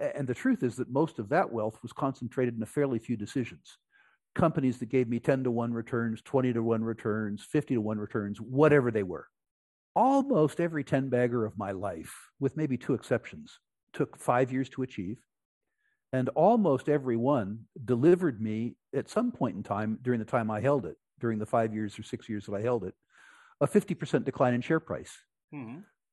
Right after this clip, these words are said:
Speaker 1: So you have to have enough courage of your conviction. In other words, you have to have a, a deep enough understanding of the value of the proposition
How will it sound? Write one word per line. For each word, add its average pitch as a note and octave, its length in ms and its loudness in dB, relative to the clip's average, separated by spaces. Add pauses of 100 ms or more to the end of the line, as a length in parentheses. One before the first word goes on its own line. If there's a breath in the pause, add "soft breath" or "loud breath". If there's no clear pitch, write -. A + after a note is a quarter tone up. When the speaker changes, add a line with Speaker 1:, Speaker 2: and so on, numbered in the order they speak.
(300)
Speaker 1:
So D#3 500 6
you D3+ 200 0
have A#3 200 2
to G3+ 80 -2
have D#3 380 0
enough C#3 320 0
courage E3+ 360 -2
of A2 80 -8
your A2+ 120 -2
conviction. A#2 480 -4 (180)
In B2+ 100 -4
other A#2+ 140 0
words, A2 220 -2
you A#2+ 100 -4
have C3+ 200 0
to B2+ 60 0
have A2+ 200 0 (120)
a, B2+ 140 0 (180)
a B2+ 80 2
deep A#2+ 360 0
enough B2 240 0
understanding A#2 580 -2
of A2+ 200 -4
the A2+ 100 -2
value G#2+ 760 4 (520)
of B2 140 0
the A2 100 -2
proposition G#2 720 -2